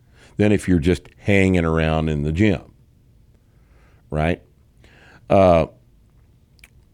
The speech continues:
we tell novices to enter meets. Now, in our system, novices are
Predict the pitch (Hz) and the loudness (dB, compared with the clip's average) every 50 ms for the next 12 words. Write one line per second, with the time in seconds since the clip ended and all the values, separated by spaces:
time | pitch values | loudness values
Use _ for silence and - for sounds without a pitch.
0 | _ - - 127 151 151 - 147 147 135 123 113 110 117 135 147 131 104 - - | _ -4 -2 -2 0 2 2 2 2 2 2 2 2 4 2 2 2 0 -4 -6
1 | 85 71 - - - 71 76 78 73 67 69 71 65 - - _ - - - - | -10 -12 -10 -10 -10 -8 -8 -8 -8 -8 -8 -10 -12 -12 -16 _ -20 -20 -20 -20
2 | _ _ _ _ _ _ _ _ _ _ _ _ _ _ - - - - - - | _ _ _ _ _ _ _ _ _ _ _ _ _ _ -20 -20 -20 -20 -10 -4
3 | 98 95 85 73 - - _ _ _ _ _ _ _ _ _ _ _ _ _ _ | -2 -2 -2 -2 -4 -12 _ _ _ _ _ _ _ _ _ _ _ _ _ _
4 | _ _ _ - - - _ _ - 95 92 76 78 82 104 113 - - 92 82 | _ _ _ -20 -20 -20 _ _ -4 -4 -2 -2 -2 -2 -2 -2 -2 -2 -4 -2
5 | - 113 101 98 85 76 71 73 71 69 73 - 78 76 69 69 65 | -2 -2 -2 -2 -2 -2 -2 -4 -4 -6 -6 -8 -8 -8 -8 -10 -14